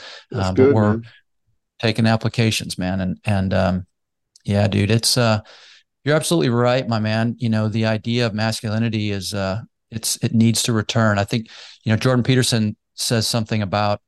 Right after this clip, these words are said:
Speaker 2: and I may mix up the words, but he says, uh, you know, "A nice man is not a good man."
Speaker 1: No.
Speaker 2: A, a good
Speaker 1: A
Speaker 2: man
Speaker 1: good man
Speaker 2: is a
Speaker 1: is a dangerous
Speaker 2: savage.
Speaker 1: man who has it under
Speaker 2: He's
Speaker 1: voluntary control.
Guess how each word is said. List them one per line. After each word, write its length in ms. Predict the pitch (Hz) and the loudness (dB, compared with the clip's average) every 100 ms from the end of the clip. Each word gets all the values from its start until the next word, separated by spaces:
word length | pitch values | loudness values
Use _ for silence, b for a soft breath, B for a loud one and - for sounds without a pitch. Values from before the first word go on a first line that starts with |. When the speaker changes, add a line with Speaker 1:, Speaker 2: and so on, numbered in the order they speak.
| _ _ | _ _
Speaker 2:
and 140 | 113 101 | -8 -4
I 80 | 104 | 0
may 180 | 117 | 2
mix 240 | 113 110 - | 2 0 -2
up 140 | 107 | -4
the 100 | 104 | -6
words, 320 | 101 110 104 | -4 -2 -4
but 140 | - 107 | -4 -4
he 100 | 104 | -4
says, 340 | 95 110 95 | -4 -4 -2
uh, 200 | 107 98 110 b b b | -2 -4 -6 b b b
you 100 | 110 | -2
know, 60 | |
"A 20 | 107 | 2
nice 280 | 110 107 - | 2 0 0
man 200 | 110 104 | 0 -2
is 120 | 98 | -2
not 200 | 107 101 | -2 -2
a 60 | |
good 260 | 95 110 101 | -4 -6 -4
man." 340 | 92 78 57 - _ _ _ | -4 -4 -6 -14 _ _ _
Speaker 1:
No. 300 | 143 135 110 | -4 -2 0
Speaker 2:
A, 80 | 101 - _ - - _ _ | -4 -14 _ -20 -20 _ _
a 80 | 95 | -8
good 220 | - 135 | -4 -2
Speaker 1:
A 40 | |
Speaker 2:
man 160 | 135 113 | 0 0
Speaker 1:
good 160 | - 135 | 0 0
man 120 | 143 139 | 0 0
Speaker 2:
is 120 | 117 | 0
a 40 | |
Speaker 1:
is 100 | 113 | 0
a 20 | |
dangerous 500 | 127 131 113 127 113 | 0 0 0 0 0
Speaker 2:
savage. 80 | - | -2
Speaker 1:
man 380 | 127 120 107 95 | -4 -4 -4 -6
who 160 | - 101 | -6 -4
has 500 | 110 113 113 101 - _ _ - | -2 0 0 -2 -16 _ _ -2
it 120 | 117 107 | -2 2
under 220 | 120 110 | 2 2
Speaker 2:
He's 100 | 98 | 2
Speaker 1:
voluntary 600 | 117 123 113 120 113 92 | 2 2 2 0 0 -2
control. 560 | - 117 - 98 90 | -12 -10 -4 -4 -4